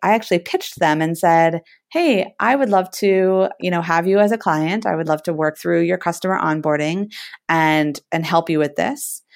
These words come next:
And they came back to me and said, "Well, that's great, but, you know, we've read your blog and what we really need is someone to help us with our blog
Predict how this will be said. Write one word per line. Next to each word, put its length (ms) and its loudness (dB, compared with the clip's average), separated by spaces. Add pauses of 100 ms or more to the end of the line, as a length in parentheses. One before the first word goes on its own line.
(300)
And 240 0
they 140 4
came 180 2
back 220 0
to 80 -4
me 160 0
and 120 -2
said, 320 0
"Well, 140 -4
that's 300 -2
great, 340 -2
but, 300 0
you 100 -2
know, 140 2
we've 260 -2
read 180 0
your 120 0
blog 400 2 (160)
and 500 -2 (420)
what 160 2
we 140 4
really 340 4
need 440 -2
is 260 0
someone 260 -2
to 120 -12
help 240 -2
us 160 -6
with 100 -14
our 180 2
blog 360 -2